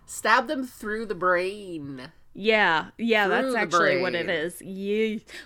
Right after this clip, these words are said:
Speaker 2: Well, you know, honestly, though, that can't be that bad. It seems like it would be pretty quick.
Speaker 1: Uh,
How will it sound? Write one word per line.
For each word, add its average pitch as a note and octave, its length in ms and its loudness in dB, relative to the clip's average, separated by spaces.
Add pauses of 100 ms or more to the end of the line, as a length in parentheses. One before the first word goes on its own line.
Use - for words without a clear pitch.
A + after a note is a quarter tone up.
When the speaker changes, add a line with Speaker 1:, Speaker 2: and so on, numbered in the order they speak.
Speaker 2:
Well, E4 200 6
you F#4+ 160 -2
know, A#4+ 460 0
honestly, E4 580 0
though, G#3 520 2 (440)
that G4+ 140 -2
can't G4+ 240 -2
be D4 100 0
that D#3+ 300 -2
bad. B2 320 -4 (140)
It - 80 -18
seems D4 260 0
like C4+ 140 -2
it - 20 -2
would B3 100 -2
be G#3+ 140 -6
pretty F#3+ 260 -2
quick. - 420 -8 (1600)
Speaker 1:
Uh, G#3+ 40 -4